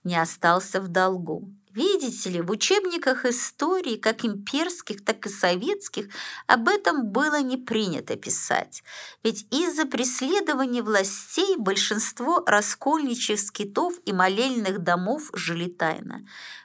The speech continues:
Фактически у людей старой веры тогда функционировала обширная подпольная сеть, раскинувшаяся по всей России ветки, и нити её сходились уже в городе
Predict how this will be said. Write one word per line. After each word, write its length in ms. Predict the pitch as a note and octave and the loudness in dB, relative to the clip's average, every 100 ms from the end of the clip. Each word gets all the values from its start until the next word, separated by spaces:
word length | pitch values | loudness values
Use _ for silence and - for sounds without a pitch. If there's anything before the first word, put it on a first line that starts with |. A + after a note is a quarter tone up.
| _ | _
Фактически 720 | D#4+ F4 - G#4+ - - C#4+ | 2 2 0 2 0 0 0
у 40 | |
людей 380 | C4 C4 B3+ F#4+ | 0 0 2 2
старой 480 | F#4 - E4 D#4 B3 | 2 4 4 6 2
веры 320 | A#3 F4+ E4 | 2 2 0
тогда 420 | D4+ G#3 G#3 C4+ | 2 0 4 2
функционировала 1160 | D4+ A#3 A3+ - G3+ G3 A#3+ D4 B3+ B3 A3+ A#3 | 2 -2 -4 2 4 4 2 2 2 4 2 4
обширная 760 | G3+ G3+ - - A#3 B3+ A#3+ A#3 | 2 4 0 2 2 2 2 2
подпольная 760 | A3 F3+ - - F3 F3 E3 | 2 0 0 -2 -2 0 -2
сеть, 460 | D#3 - D3+ - - - - - - - | -2 -4 -6 -8 -14 -14 -14 -14 -14 4
раскинувшаяся 1120 | G#3 A#3 - - C#4+ C#4 C4 - B3 B3 B3 | 4 4 0 0 2 2 2 2 4 2 0
по 180 | A#3 G#3+ | 4 4
всей 360 | - - D4+ D4+ | 4 2 2 4
России 560 | A#3 A#3 - A#3 A3+ | 2 2 0 0 -2
ветки, 460 | G#3 G#3+ G#3 - - | 0 -2 -2 -6 -10
и 240 | F3 G3 | -6 -4
нити 460 | G3 G#3 E4+ F4 D#4 | -2 -2 -2 -2 -2
её 200 | D4 C#4+ | -2 -2
сходились 720 | - A#3+ A#3+ A3+ A#3 A3+ - | -2 -2 -4 -2 -4 -4 -4
уже 240 | F#3 D#3+ | -6 -4
в 140 | D#3+ D3+ | -4 -6
городе 640 | D#3 D#3 G#3 A#3+ G#3 A3 | -6 -2 0 0 -2 -8